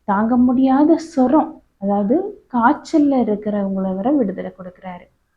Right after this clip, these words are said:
இப்படி எத்தனையோ அற்புதங்களை ஆண்டவர் செய்யறாரு. இப்போ இந்த வீடியோ பார்த்துட்டு இருக்கிற உங்களுக்கும் ஆண்டவர் அற்புதத்தை செய்ய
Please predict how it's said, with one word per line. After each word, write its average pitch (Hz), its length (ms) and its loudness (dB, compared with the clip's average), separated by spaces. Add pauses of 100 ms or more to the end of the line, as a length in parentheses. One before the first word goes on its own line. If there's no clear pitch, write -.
(440)
இப்படி 320 340 6
எத்தனையோ 370 480 4 (120)
அற்புதங்களை 320 560 4
ஆண்டவர் 254 420 0 (120)
செய்யறாரு. 208 520 -6 (600)
இப்போ 233 240 2 (300)
இந்த 226 200 2
வீடியோ 320 400 6 (120)
பார்த்துட்டு 233 420 -4
இருக்கிற 202 340 -4 (200)
உங்களுக்கும் 226 760 0
ஆண்டவர் 190 400 -6
அற்புதத்தை 185 640 -12
செய்ய 196 380 -14